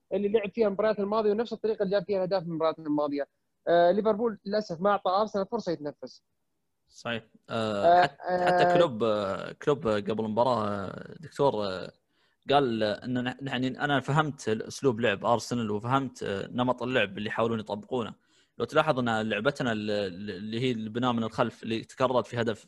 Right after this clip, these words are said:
Speaker 2: مانشستر سيتي، هدف تشيلسي، هدف ليفربول في ال-، في الدرع الخيرية، كانت دائمًا تبدأ من تشاكا أو النني، على حسب الطرف اللي بنبني منه، من اليمين مع هولدينج، آه، من اليسار مع هولدينج أو من اليمين مع لويز. دائمًا يكون، آه، ظهره ل-،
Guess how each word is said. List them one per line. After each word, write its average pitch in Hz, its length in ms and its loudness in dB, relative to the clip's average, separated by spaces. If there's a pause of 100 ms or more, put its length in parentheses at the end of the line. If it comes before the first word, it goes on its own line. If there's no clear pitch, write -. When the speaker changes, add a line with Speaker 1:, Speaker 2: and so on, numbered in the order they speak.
Speaker 2:
مانشستر 113 280 -6
سيتي، 123 420 -2
هدف 110 180 -2
تشيلسي، 131 420 0
هدف 107 220 -2
ليفربول 110 460 -4
في 104 100 -12
ال-، 101 240 -8 (460)
في - 80 -8
الدرع 120 220 0
الخيرية، 123 560 0 (640)
كانت 151 380 2
دائمًا 139 340 4
تبدأ 123 280 0
من 113 180 0
تشاكا 151 320 4
أو 113 160 2
النني، 127 440 -2 (380)
على 113 260 0
حسب 135 260 -2
الطرف 127 340 2
اللي 117 140 -2
بنبني 120 280 0
منه، 117 200 -2
من 107 140 -2
اليمين 120 400 -2
مع 101 200 -2
هولدينج، 120 420 0 (540)
آه، 113 60 -2
من 120 100 0
اليسار 131 320 2
مع 110 120 2
هولدينج 135 300 2
أو 113 80 4
من 113 60 2
اليمين 131 200 2
مع 104 120 2
لويز. 117 460 -2 (380)
دائمًا 151 280 4
يكون، 135 400 2
آه، 107 380 0
ظهره 131 360 4
ل-، 113 120 2